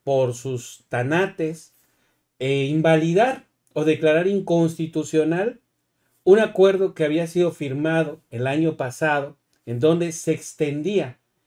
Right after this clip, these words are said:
el mandato de Mario Delgado y también de la secretaria general Citlali Hernández.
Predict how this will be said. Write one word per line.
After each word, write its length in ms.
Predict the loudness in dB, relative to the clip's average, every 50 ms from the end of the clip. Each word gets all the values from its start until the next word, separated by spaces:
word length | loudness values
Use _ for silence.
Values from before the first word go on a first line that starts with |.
| _ _ 0
el 160 | 2 2 2
mandato 560 | 2 0 0 -2 0 -2 -2 -2 -2 -4 -4
de 80 | -4 -4
Mario 320 | -4 -4 -4 -4 -4 -4
Delgado 460 | -4 -4 -4 -2 0 0 2 2 0 -2
y 60 | -4
también 340 | -6 -6 -6 -6 -6 -6 -6
de 100 | -6 -6
la 140 | -6 -8
secretaria 640 | -10 -12 -14 -12 -12 -12 -8 -6 -6 -4 -4 -4 -6
general 440 | -6 -8 -8 -6 -2 -2 -2 -2 -4
Citlali 520 | -8 -14 -14 -12 -10 -10 -8 -6 -6 -6
Hernández. 560 | -6 -2 0 0 0 0 0 -2 -6 -12 _